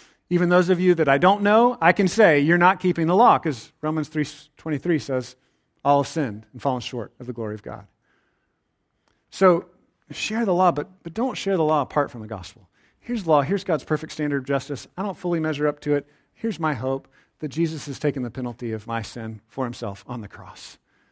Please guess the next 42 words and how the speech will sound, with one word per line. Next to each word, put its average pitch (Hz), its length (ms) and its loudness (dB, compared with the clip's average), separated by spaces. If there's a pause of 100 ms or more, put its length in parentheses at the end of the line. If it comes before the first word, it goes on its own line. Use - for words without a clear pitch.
(540)
And 139 100 -4
that's 175 240 -2
what 175 120 0
enables 147 460 0
me 135 160 -2
to 135 120 -8
love 123 240 0
other 127 180 -4
people 131 340 -8
that 127 160 -6
are 143 80 0
different 156 320 -2
than 110 140 -10
me, 110 140 -8
'cause 117 200 -14
I'm 175 240 -4
not 170 320 0
saved 151 760 2 (800)
by 147 140 4
being 165 240 2
a 156 80 2
part 160 300 4
of 143 120 2
my 147 100 2
tribe. 117 640 -2 (1000)
I'm 160 160 0
not 196 220 0
saved 185 600 4
by 151 140 6
being 160 180 0
a 151 60 -2
part 180 240 0
of 156 120 -4
this 185 160 -2
culture. - 420 -10
I'm 185 180 0
not 214 220 2
saved 208 400 4
by 165 120 4
this 156 200 0
economic 151 500 -2
theory 240 500 0